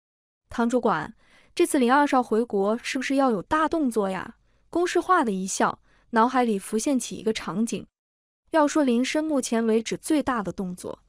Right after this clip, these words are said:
应该就是昨晚差点把我推倒。按理说国内的事务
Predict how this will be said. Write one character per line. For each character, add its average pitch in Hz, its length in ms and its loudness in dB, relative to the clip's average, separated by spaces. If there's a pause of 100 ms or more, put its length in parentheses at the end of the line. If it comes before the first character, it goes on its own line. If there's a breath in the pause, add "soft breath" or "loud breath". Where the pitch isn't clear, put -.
(280)
应 247 100 -2
该 277 160 2
就 285 120 0
是 226 120 -4
昨 190 300 -2
晚 - 280 -4 (300)
差 262 260 0
点 190 160 -4
把 185 160 -4
我 190 100 -2
推 196 220 -4
倒。 - 260 -10 (680)
按 285 140 2
理 226 140 0
说 254 160 2
国 220 220 2
内 269 120 2
的 233 120 0
事 - 220 -2
务 208 300 -2